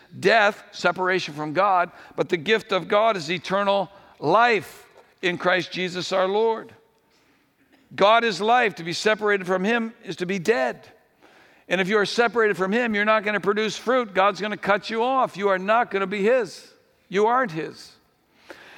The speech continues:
That's why John wrote in First John five, verse eleven, "This is the testimony." Remember last week? "God has given us eternal life, and this life is in his Son.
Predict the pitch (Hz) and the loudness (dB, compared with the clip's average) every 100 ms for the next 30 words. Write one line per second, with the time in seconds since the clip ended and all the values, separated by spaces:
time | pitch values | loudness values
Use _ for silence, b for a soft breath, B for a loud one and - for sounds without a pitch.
0 | B 208 208 233 240 226 190 160 214 233 | B 0 2 4 4 2 -2 0 2 4
1 | 214 202 185 214 202 220 208 180 214 214 | 2 0 0 -2 0 0 -2 0 2 2
2 | 196 196 190 202 214 185 170 262 - 202 | 0 -2 0 0 0 -2 -2 -2 -2 -4
3 | 214 - 262 - 214 170 147 151 196 208 | -4 0 0 0 -2 0 0 -2 0 2
4 | 208 208 196 254 - - B B B - | 2 2 -2 -6 -8 -18 B B B -2
5 | 196 226 254 269 - 202 165 143 233 240 | 4 6 6 2 -2 -4 -4 -2 0 2
6 | 196 190 190 - - 202 - 220 247 196 | 2 0 -2 -10 -10 -10 -4 -2 0 0
7 | 202 B B B 160 214 262 214 - B | -2 B B B 2 4 4 2 -2 B
8 | B - 175 180 - 196 233 220 202 190 | B -6 -2 -4 0 2 4 2 -2 -4
9 | - 233 247 220 170 240 214 - 226 240 | -4 -2 -2 -2 0 0 0 -4 0 0
10 | 202 | 0